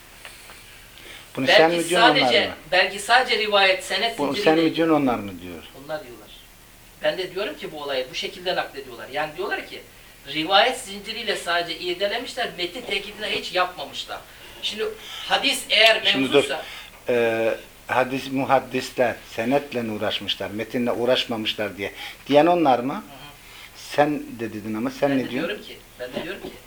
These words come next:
Speaker 2: bu onlardan nakil olarak ben söylüyorum size.
Speaker 1: Ha.
Speaker 2: Ha, ben diyorum ki metin olarak, metin olarak bu hadislerin tamamen mevzu olduğu, tevhidin ruhuna aykırı olduğu sonraki muhaddisler tarafından irdelenmiş, incelenmiş ama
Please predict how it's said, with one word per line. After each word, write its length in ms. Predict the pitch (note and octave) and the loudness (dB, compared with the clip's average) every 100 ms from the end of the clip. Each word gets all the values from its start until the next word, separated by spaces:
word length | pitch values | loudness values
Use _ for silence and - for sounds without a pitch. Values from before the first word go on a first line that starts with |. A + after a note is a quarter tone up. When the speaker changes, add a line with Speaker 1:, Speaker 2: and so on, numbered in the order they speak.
| - - - - - | -20 -20 -20 -18 -14
Speaker 2:
bu 60 | D#3+ | -10
onlardan 420 | E3+ E3+ F3 F#3+ | -2 0 2 0
nakil 240 | F#3 F3 F#3+ | 0 -4 -4
olarak 360 | E3 D3 - | -2 -2 0
ben 140 | E3+ F3+ | 0 0
söylüyorum 400 | E3 C#3 B2+ - - | -4 -8 -10 -12 -16
size. 200 | - - - | -16 -10 -2
Speaker 1:
Ha. 180 | C3 F#2 - | -2 -2 -8
Speaker 2:
Ha, 200 | - D3+ - - - C3+ | -4 -4 -6 -20 -10 -4
ben 180 | E3+ | -2
diyorum 240 | G3 A#3+ A#3+ | 0 0 0
ki 140 | F3+ - | -8 -10
metin 260 | D3 - C4 | -10 -6 -4
olarak, 540 | A3+ G3+ D#3 E3+ - - - - C3+ | 0 0 2 2 0 -18 -20 -20 -14
metin 300 | C#3+ - G#3 | -12 -8 -6
olarak 400 | E3 C#3 - - - - - - D#3 | -4 -2 -4 -6 -20 -20 -20 -18 -8
bu 120 | F3+ | -4
hadislerin 500 | F#3 F3+ - F3 E3 | -4 -6 -6 -6 -6
tamamen 400 | E3 F#3 F#3+ E3+ | -6 -2 -2 -4
mevzu 320 | E3+ F3+ F#3 | -6 -6 -4
olduğu, 440 | A3 D#3+ C3+ D#3+ - - - - - | -2 -2 -6 -14 -16 -20 -20 -20 -10
tevhidin 540 | E3 E3+ G3 G#3+ G3+ | -8 -6 -6 -4 -6
ruhuna 380 | F3+ G3 G3+ G3+ | -4 -6 -4 -4
aykırı 360 | F3 F3+ - B3 | -2 -2 -4 -4
olduğu 440 | G3 E3+ A3 D#4 - - - | -4 -4 -10 -12 -16 -20 -14
sonraki 460 | - G3+ G#3+ A3 | -2 0 0 -2
muhaddisler 540 | G3 G3 F#3+ - A3+ - | 0 2 0 -4 -4 -2
tarafından 420 | G3 F#3 F3+ E3+ | -2 -2 -6 -8
irdelenmiş, 760 | F3+ F3 F#3+ G3+ G#3 D#4+ - - - - - | -8 -4 0 0 -2 -6 -8 -10 -16 -20 -12
incelenmiş 540 | F3+ F3 F#3+ G#3+ - D#4 | -8 0 2 2 2 0
ama 320 | C#4+ - | 2 0